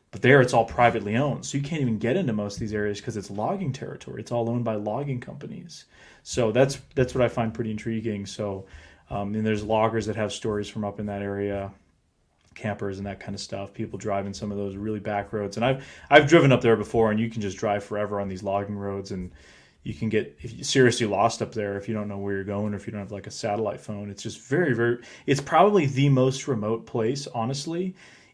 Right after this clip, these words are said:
east of the Rocky Mountains. And I don't say that, you know, hyperbole. Look at, you know, the, the, the light pollution maps there, look at the population density. It's, there's even a map called Nobody Lives There, and that <laughs> northern Maine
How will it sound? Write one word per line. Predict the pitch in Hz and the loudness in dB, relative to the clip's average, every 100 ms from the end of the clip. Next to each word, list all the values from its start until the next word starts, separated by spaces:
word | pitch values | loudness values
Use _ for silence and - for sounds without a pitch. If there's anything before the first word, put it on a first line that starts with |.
| - | -8
east | 156 143 - | -4 -4 -4
of | 143 131 120 | 2 2 2
the | 113 | 0
Rocky | 117 107 - | 0 -2 -2
Mountains. | 101 98 - 117 - | -4 -4 -8 -12 -10
And | 117 | -2
I | 113 | 0
don't | 123 | 2
say | 123 131 113 | 0 0 2
that, | 110 104 - _ _ - | 2 0 -2 _ _ -10
you | 117 | -8
know, | 104 - - | -8 -12 -18
hyperbole. | - 120 - 113 113 104 101 | -8 -4 2 2 2 -2 0
Look | 110 113 | -2 2
at, | 117 113 - _ _ _ _ | 2 0 -6 _ _ _ _
you | 110 | -2
know, | 101 | 0
the, | 98 92 | 0 -2
the, | 104 98 - | -4 -6 -10
the | - 107 | -8 2
light | 127 139 | 4 4
pollution | - 139 123 127 | 2 2 2 2
maps | 123 120 - | 2 2 0
there, | 127 120 117 113 | 0 2 2 0
look | 110 113 | -2 -2
at | 104 | -4
the | 101 | -6
population | - 101 101 120 127 127 | -4 -4 -2 0 -2 -2
density. | 123 123 123 120 120 117 | -2 -2 -4 -2 0 0
It's, | 113 113 - - _ - | -4 -8 -10 -16 _ -6
there's | 117 | 0
even | 135 127 | 2 4
a | 113 | 6
map | 113 113 | 4 4
called | - 104 | 2 0
Nobody | 104 107 107 101 | 2 0 0 0
Lives | 110 95 | 0 -2
There, | 98 95 90 - | -4 -6 -6 -8
and | 104 | -6
that | 107 107 | -6 -4
<laughs> | 110 | -2
northern | 120 120 123 110 104 | 0 0 0 -2 0
Maine | 113 113 113 104 104 | 0 2 2 0 -4